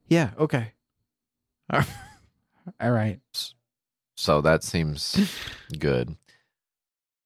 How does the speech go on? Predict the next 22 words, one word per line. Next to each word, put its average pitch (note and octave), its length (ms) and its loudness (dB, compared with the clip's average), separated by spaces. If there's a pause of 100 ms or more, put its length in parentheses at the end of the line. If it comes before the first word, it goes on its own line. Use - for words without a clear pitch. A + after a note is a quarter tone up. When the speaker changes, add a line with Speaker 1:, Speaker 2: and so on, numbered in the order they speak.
(180)
Speaker 2:
Uh, G3 320 8
you F#3+ 120 4
can F3+ 140 4
get E3 140 6
in E3+ 140 6
on D#3+ 180 6
this D3+ 220 4
for B2+ 120 0
five C#3 360 4
bucks B2+ 300 4
and A#2 100 0
get A#2 140 4
free B2+ 260 4
popcorn A#2 600 4
for A2 140 0
your F2 140 6
first G#2+ 300 4
show G#2 360 6
at F2 60 6
a - 20 6
Reactance E2+ 640 4
theater. F#2 480 2